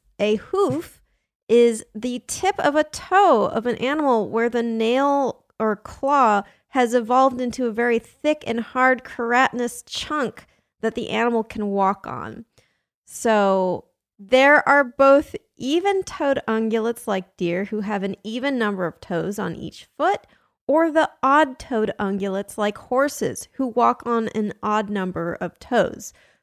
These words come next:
For instance, horses walk on one big old toe,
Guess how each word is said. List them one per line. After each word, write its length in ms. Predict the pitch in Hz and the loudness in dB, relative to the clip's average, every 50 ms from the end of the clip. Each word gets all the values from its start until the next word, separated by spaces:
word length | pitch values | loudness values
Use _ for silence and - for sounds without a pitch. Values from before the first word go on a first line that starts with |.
| _ _ _ | _ _ _
For 160 | - 226 233 - | -2 -2 0 2
instance, 600 | - 370 480 453 - - - 220 247 269 - - _ | 2 0 0 0 0 0 0 0 0 -2 -6 -12 _
horses 580 | _ - 339 415 427 - - 247 226 240 240 | _ 0 0 0 0 0 0 2 2 2 0
walk 340 | - - 226 214 214 233 - | -2 -2 0 2 2 2 2
on 340 | - - 254 247 247 240 220 | 2 2 2 2 0 -2 -4
one 420 | 214 233 269 320 392 403 415 381 - - | -2 0 2 2 2 2 0 0 2 4
big 200 | 359 359 349 339 | 4 4 6 6
old 360 | 339 349 349 339 330 - - | 6 6 6 4 2 -2 -8
toe, 520 | - - 339 311 294 233 160 113 110 - | -6 0 2 4 6 6 4 2 -2 -8